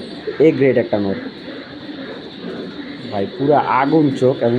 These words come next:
ফেদারটা দেখবেন, আপনারা কবুতর কিনেন, আপনার কবুতরের যদি চোখ পাখাটা যদি না বুঝেন, আপনি কখনোই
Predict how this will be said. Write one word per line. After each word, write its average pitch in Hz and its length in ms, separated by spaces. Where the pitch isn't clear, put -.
ফেদারটা 147 400
দেখবেন, 123 320
আপনারা 131 340
কবুতর 190 380
কিনেন, 156 320
আপনার 131 240
কবুতরের 190 480
যদি 190 180
চোখ 190 260
পাখাটা 180 380
যদি 175 140
না 175 160
বুঝেন, 180 240
আপনি 147 260
কখনোই 175 360